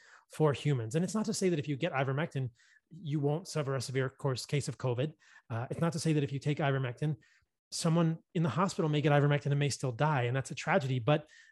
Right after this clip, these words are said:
um, the, there is reasonable data that should be more considered.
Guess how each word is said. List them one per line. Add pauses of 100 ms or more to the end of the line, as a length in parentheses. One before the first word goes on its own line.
(100)
um,
the, (180)
there
is
reasonable
data
that
should
be
more
considered.